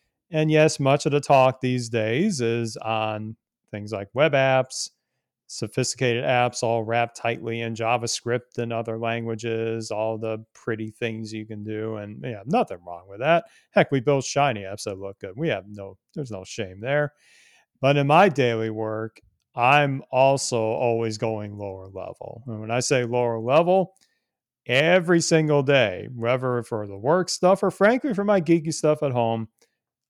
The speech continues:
I'm in some form of a Linux shell because I can accomplish a whole lot of things in there. And it's also necessary to debug, let's say, cryptic H P C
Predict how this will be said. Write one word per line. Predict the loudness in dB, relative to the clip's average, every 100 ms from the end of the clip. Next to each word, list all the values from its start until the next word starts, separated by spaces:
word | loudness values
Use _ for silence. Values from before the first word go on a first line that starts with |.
| 4
I'm | 6 6 6
in | 2
some | 2 2 2
form | 0 -2 -2 -4
of | -4
a | -4
Linux | -6 -8 -10
shell | -10 -10 -12 -14 -18 _ _ _ _ _ _ _ -10
because | -10 -2 0 2 -2 -4
I | 2 4 4
can | 2 2 2 0 -4 -8
accomplish | -8 -8 -2 0 0 0 -2 -2 -6 _
a | -6 -6
whole | 0 4 6 6 6
lot | 6 4
of | 2
things | -2 -2 -2 -4
in | -4 -2
there. | -2 0 -2 -6 _ _ _ _ _
And | 0 2 4 2
it's | 0 0 2
also | 4 4 2 -2
necessary | -2 -2 0 0 -2 -6 -4 -4 -4
to | -6 -8
debug, | -6 -4 0 0 0 -4 -12 _ _ _ _ -14
let's | -12 -10 -8
say, | -8 -10
cryptic | -8 -8 -6 -8 -6
H | -8 -8
P | -8
C | -4 -2 -2